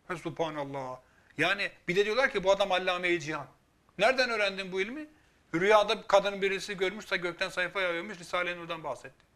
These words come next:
E sen bunu dersen öbürü de rüyamda Allah'ı gördüm diyecek. Ne diyecek başka? Bir tanesi demiyor mu? "Ahmet'i bana bırakın, onu ben koruyorum" bilmem ne. Saçmalıkların kökeni işte bu zihniyet. Hem Fethullah Gülen'i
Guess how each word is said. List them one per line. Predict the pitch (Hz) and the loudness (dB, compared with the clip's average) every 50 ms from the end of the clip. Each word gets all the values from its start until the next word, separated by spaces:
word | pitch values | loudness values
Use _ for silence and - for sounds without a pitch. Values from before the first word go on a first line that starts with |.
| _ _ - | _ _ -10
E | - | -6
sen | - - 190 190 202 | 0 2 0 2 0
bunu | 214 220 226 | -4 0 2
dersen | 254 247 240 269 240 | 2 2 2 0 -2
öbürü | 214 208 220 220 214 | -2 -4 -4 0 2
de | 220 214 | 2 4
rüyamda | 233 226 214 220 254 | 4 2 4 4 4
Allah'ı | 233 233 240 254 240 311 311 | 4 6 8 8 8 8 6
gördüm | 311 277 220 226 208 190 | 4 0 0 -2 -2 0
diyecek. | 185 175 170 165 156 - - | 0 0 0 -4 -6 -6 -6
Ne | 185 214 | -2 0
diyecek | 294 294 240 226 208 214 | 2 2 2 2 0 0
başka? | 185 165 - 254 269 311 - - _ _ _ _ _ _ _ - | -2 -2 0 0 -2 -2 -4 -12 _ _ _ _ _ _ _ -4
Bir | - | 0
tanesi | - 170 180 185 180 185 226 | 0 2 0 0 -2 2 2
demiyor | 302 349 370 311 196 | 2 2 2 -2 -4
mu? | 156 - - _ _ _ _ _ _ _ _ _ - | -4 -10 -16 _ _ _ _ _ _ _ _ _ 6
"Ahmet'i | 226 202 196 202 196 175 190 | 6 6 8 4 2 4 4
bana | 190 190 180 180 170 | 4 4 4 0 2
bırakın, | 180 170 - 175 170 | 2 0 0 -2 -8
onu | 165 165 165 | -10 -6 -4
ben | 156 156 156 - | -4 -4 -4 -4
koruyorum" | - 160 156 151 147 151 147 | -6 -6 -6 -6 -6 -6 -8
bilmem | 147 147 147 143 143 147 | -8 -6 -6 -8 -10 -10
ne. | 151 | -12
Saçmalıkların | - - 180 175 - 175 165 165 147 160 170 160 151 - | -6 -6 -6 -4 -4 -8 -8 -8 -6 -6 -6 -6 -4 -2
kökeni | - 196 - 175 214 247 | -2 0 0 0 -4 -2
işte | 240 302 285 339 | -2 -4 -2 -2
bu | 339 | -2
zihniyet. | 339 320 208 180 175 170 196 - - _ _ _ _ _ _ _ _ _ _ - - | -2 -2 -6 -6 -6 -8 -10 -10 -16 _ _ _ _ _ _ _ _ _ _ -16 0
Hem | - 277 320 359 330 | 4 4 4 4 4
Fethullah | - 302 302 - 294 269 294 269 233 - - | 2 2 2 2 0 4 4 4 4 4 0
Gülen'i | 359 320 262 226 226 285 - | 0 2 2 2 0 -2 -4